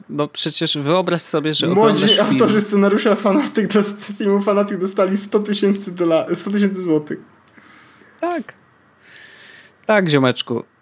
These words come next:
Speaker 1: To naprawdę zapowiada się na mega produkcję. Ja wsparłem ten projekt, e, i, y, o ile się nie mylę, dostanę, mm, film na D V D, więc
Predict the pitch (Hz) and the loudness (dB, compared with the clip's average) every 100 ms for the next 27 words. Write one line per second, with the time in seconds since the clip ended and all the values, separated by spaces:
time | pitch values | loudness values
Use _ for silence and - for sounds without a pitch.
0 | _ _ - - 156 147 165 151 147 143 | _ _ -10 -4 -2 0 0 0 0 0
1 | 135 135 123 120 117 - 117 113 110 113 | 0 -2 -2 0 0 -2 -2 -2 0 -2
2 | 110 _ _ _ 131 120 113 107 113 107 | -4 _ _ _ -4 -2 -2 -2 -4 -6
3 | 107 - 101 127 143 160 - - 185 185 | -8 -6 -6 0 -2 -2 -4 0 2 2
4 | 175 156 139 131 120 139 - _ _ _ | 0 0 -2 0 -2 -2 -10 _ _ _
5 | - - _ _ 123 113 - _ 156 160 | -20 -20 _ _ -4 -4 -4 _ -2 0
6 | 170 175 175 - - 147 147 143 156 160 | 0 0 -2 -4 -6 -4 -2 0 2 0
7 | 151 151 135 147 156 151 151 - _ _ | 0 0 0 0 0 0 -2 -8 _ _
8 | 135 143 131 - 151 156 143 120 120 120 | -10 -6 -6 -4 -2 0 0 0 -2 -4
9 | - _ - 131 123 123 117 113 117 - | -10 _ -6 0 2 2 0 0 -2 -4
10 | 151 139 120 117 123 127 190 277 _ _ | 0 2 2 0 -2 0 -2 -2 _ _
11 | - - - _ _ _ _ _ _ _ | -18 -18 -20 _ _ _ _ _ _ _
12 | - - - 127 143 139 - | -20 -20 -6 -2 -2 -2 -6